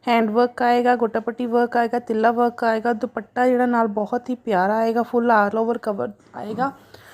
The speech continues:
ਸਲੀਵਜ਼ ਵੀ ਹੈਵੀ ਆਉਣਗੀਆਂ। ਇਹ ਮੈਂ mostly ਜਿਹੜੀਆਂ ਕਲੈਕਸ਼ਨਾਂ ਇਹਨਾਂ ਵਿੱਚ ਆਉਣਗੀਆਂ, ਉਹ ਸਾਰੀਆਂ ਹੈਂਡ ਵਰਕ ਵਾਲੀਆਂ ਆਉਣਗੀਆਂ। ਕੁਝ ਕਲੈਕਸ਼ਨਾਂ ਦੇ ਵਿੱਚ ਤੁਹਾਨੂੰ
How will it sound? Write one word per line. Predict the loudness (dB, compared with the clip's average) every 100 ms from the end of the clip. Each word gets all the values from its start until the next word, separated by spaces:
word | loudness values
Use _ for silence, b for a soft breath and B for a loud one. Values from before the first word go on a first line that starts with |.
| B
ਸਲੀਵਜ਼ | -4 2 2 2 2
ਵੀ | 4
ਹੈਵੀ | 4 4 0
ਆਉਣਗੀਆਂ। | 0 -2 -4 -6 -6 _ _ _ _ _ _ _ _ _ -20 _ _ _ -20 _ _ _ B B B B -6
ਇਹ | 0
ਮੈਂ | 2
mostly | 2 2 4 2 2 0
ਜਿਹੜੀਆਂ | 2 2 2
ਕਲੈਕਸ਼ਨਾਂ | 2 0 0 -6 -4
ਇਹਨਾਂ | -2 -2
ਵਿੱਚ | -2 -4
ਆਉਣਗੀਆਂ, | -4 -2 -4 -4 -4
ਉਹ | -4
ਸਾਰੀਆਂ | -2 0 0 0
ਹੈਂਡ | 2 2 2
ਵਰਕ | -4 -6
ਵਾਲੀਆਂ | -6 -4 -2
ਆਉਣਗੀਆਂ। | -2 0 -2 -6 -10 b b b b b -6
ਕੁਝ | -6 -4
ਕਲੈਕਸ਼ਨਾਂ | 2 2 2 -2 -2
ਦੇ | 0
ਵਿੱਚ | -2 -4
ਤੁਹਾਨੂੰ | -4 -2 0 -2